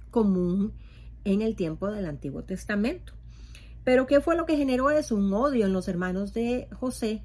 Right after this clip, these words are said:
hacia él, porque era el favorito del papá. Entonces vemos que aquí, cuando él tenía diecisiete años, él tuvo su primer sueño.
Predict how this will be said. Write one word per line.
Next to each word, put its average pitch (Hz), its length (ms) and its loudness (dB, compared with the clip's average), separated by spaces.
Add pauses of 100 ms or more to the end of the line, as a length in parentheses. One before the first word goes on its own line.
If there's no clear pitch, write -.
(100)
hacia 214 400 -4
él, 190 220 -2 (440)
porque 226 520 0
era 175 240 0
el 170 80 -4
favorito 147 640 -6
del 151 160 -8
papá. - 480 -12 (500)
Entonces 240 380 2
vemos 262 340 2
que 220 280 2
aquí, 202 580 -2
cuando 190 240 2
él 208 80 0
tenía 277 340 2
diecisiete 247 840 0
años, 208 560 0 (180)
él 208 460 2 (380)
tuvo 196 560 2
su - 320 0
primer 180 720 2 (380)
sueño. 160 640 -4